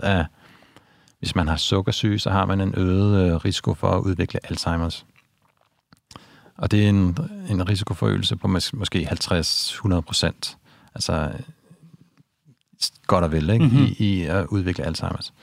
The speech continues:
Speaker 1: Men hvis du går fra at være tredive til at være firs år gammel, så s-, øger du din risiko for at få Alzheimers med ti tusind procent, ikke? Så det, det er meget, meget, meget, meget, meget værre at blive gammel, end det er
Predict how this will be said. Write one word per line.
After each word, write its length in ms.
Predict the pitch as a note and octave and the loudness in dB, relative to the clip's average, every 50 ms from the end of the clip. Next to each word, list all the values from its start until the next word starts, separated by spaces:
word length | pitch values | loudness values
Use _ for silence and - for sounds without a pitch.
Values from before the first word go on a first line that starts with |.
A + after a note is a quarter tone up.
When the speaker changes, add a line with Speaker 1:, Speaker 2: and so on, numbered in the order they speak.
| - - - - - - - _ _ | -20 -20 -20 -20 -20 -20 -20 _ _
Speaker 1:
Men 80 | - G2+ | -2 0
hvis 120 | G2+ G#2 - | 0 0 0
du 80 | - | 0
går 180 | A#2+ - - C3 | 0 0 0 0
fra 120 | - - | 0 0
at 60 | A2+ G#2 | 0 0
være 120 | G#2 G2 | 0 -2
tredive 680 | - - - - E2+ F2 F#2+ G#2+ B2 C3 C3+ C#3 C3+ C3 | -2 -2 0 2 2 4 4 4 4 4 2 2 0 -2
til 120 | - - G#2 | -2 0 0
at 120 | G2+ F#2+ | 2 2
være 200 | F#2+ F#2 F#2 F2+ E2+ | 2 2 0 0 -2
firs 680 | - - - - F3+ E3 - - - - - - - - - | -6 -12 -4 -2 0 0 0 0 -2 -2 -2 -4 -6 -8 -6
år 140 | - F2+ E2 | -4 -4 -2
gammel, 300 | D#2+ D#2+ D#2 D#2+ E2 E2+ | -2 -2 -2 -2 -2 -2
så 100 | - - | -2 -2
s-, 140 | - - - _ - - _ - - | -4 -4 -8 _ -18 -20 _ -4 -2
øger 160 | G#2 G#2+ G#2+ | 0 0 2
du 80 | G#2+ A2+ | 2 0
din 200 | G2+ G#2 F2+ G2 | 0 2 2 2
risiko 320 | G2+ F2+ - - A2 G2+ | 2 0 0 0 -2 -2
for 160 | F2+ - - | 0 0 0
at 60 | G2+ | 0
få 80 | - - | 0 0
Alzheimers 480 | - G#2 F#2 - - G2 G2 F#2 - - | 0 0 0 0 0 0 2 0 0 -2
med 80 | G#2 | -2
ti 200 | - - - C3+ | -2 -2 -2 -2
tusind 400 | B2+ - - C#3+ - - - - | -2 -2 -2 -4 -2 -4 -4 -4
procent, 460 | - - - - - - - - - - - | -4 -4 -4 -4 -4 -6 -8 -12 -16 -6 -4
ikke? 140 | - - - | -4 -4 -2
Så 80 | - G#2 | -2 0
det, 240 | F#2+ F#2+ F#2 E2 - | 0 0 0 0 0
det 40 | |
er 60 | G2+ F#2+ | 0 0
meget, 260 | F#2 G2 A2 C3+ C#3+ | 2 2 4 4 4
meget, 200 | B2 G2+ G2 F#2+ | 4 4 2 2
meget, 200 | F2+ E2 D#2+ E2 | 2 2 2 2
meget, 180 | D#2+ D#2 D2+ | 0 0 0
meget 240 | D#2 D#2 D2+ E2 E2 | 0 0 -2 -2 -2
værre 320 | D#2 D#2+ D2+ D2+ E2 F2 - - _ - - - - - - _ _ _ _ _ _ _ | -4 -4 -4 -4 -4 -4 -6 -8 _ -20 -20 -20 -20 -20 -20 _ _ _ _ _ _ _
at 120 | - - - | -8 -4 -2
blive 120 | - G#2+ | -2 0
gammel, 400 | - - D#2 D2+ F2 F#2+ G#2 B2+ | 2 2 2 4 4 4 4 2
end 120 | G#2+ F#2+ F2 | 2 0 0
det 100 | F2 E2+ | 0 0
er 180 | D#2+ D#2 D#2+ | 0 0 0